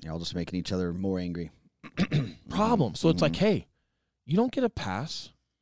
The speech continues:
Speaker 2: And it's not because I don't understand what you feel right now. I'm not saying that. I'm, but timing, timing, ways to mourn, ways to lean on each other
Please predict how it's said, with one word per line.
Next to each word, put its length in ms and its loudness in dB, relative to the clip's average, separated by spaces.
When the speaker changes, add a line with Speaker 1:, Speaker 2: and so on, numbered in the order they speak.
Speaker 2:
And 40 -2
it's 140 0
not 100 2
because 240 2
I 60 4
don't 120 2
understand 600 0
what 100 4
you 80 0
feel 300 4
right 180 -2
now. 220 -10
I'm 100 0
not 140 2
saying 440 2
that. 200 -16
I'm, 160 -4
but 140 -2
timing, 520 2
timing, 460 6
ways 340 6
to 100 2
mourn, 440 2
ways 400 6
to 220 2
lean 240 6
on 160 6
each 260 0
other 360 4